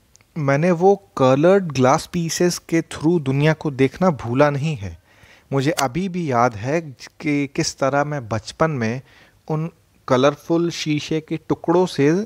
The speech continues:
दुनिया को देखता था, और ना ही मुझे वो कौवे भूले हैं, वो क्रोज भूले हैं जिनकी ड्राइंग मैं बनाया करता था।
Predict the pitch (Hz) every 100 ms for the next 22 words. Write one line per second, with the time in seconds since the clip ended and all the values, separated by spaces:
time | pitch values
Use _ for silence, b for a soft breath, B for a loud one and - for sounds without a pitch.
0 | - 160 - 131 131 143 147 165 117 123
1 | 110 - 120 - - - _ b b b
2 | b b b b b _ _ _ _ -
3 | 139 135 180 190 147 196 185 180 b b
4 | b b b 151 143 127 151 160 - _
5 | _ - 143 147 _ 147 143 170 185 123
6 | 127 120 117 98 127 135 123 139 135 _
7 | - 135 147 165 135 117 127 120 113 131
8 | 131 123 123 143 117 117 139 185 202 165
9 | 120 117 104 101 - 95 - 95 - 85